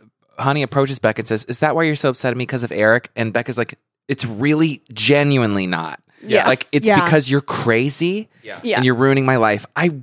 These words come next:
Speaker 1: g-, deeply don't care about Eric.
Speaker 2: Yeah.
Speaker 1: I really don't." She's like, "No, I know this is about Eric." She's like, "No, girl, truly,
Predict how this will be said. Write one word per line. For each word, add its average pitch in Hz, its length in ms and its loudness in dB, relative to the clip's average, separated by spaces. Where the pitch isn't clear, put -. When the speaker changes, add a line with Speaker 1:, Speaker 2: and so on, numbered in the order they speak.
Speaker 1:
g-, - 260 -4
deeply 175 400 2
don't 110 240 -2
care 104 220 0
about 87 280 -2
Eric. 87 260 -4
Speaker 2:
Yeah. - 180 0
Speaker 1:
I 151 80 2
really 139 540 2
don't." 107 260 2
She's 131 100 -6
like, 139 140 -10
"No, 139 220 4
I 127 100 4
know 123 240 2
this 113 200 0
is 110 140 -8
about 95 280 0
Eric." 95 360 0
She's - 120 -14
like, 104 120 -18
"No, 120 200 -2
girl, 95 400 2
truly, 101 600 2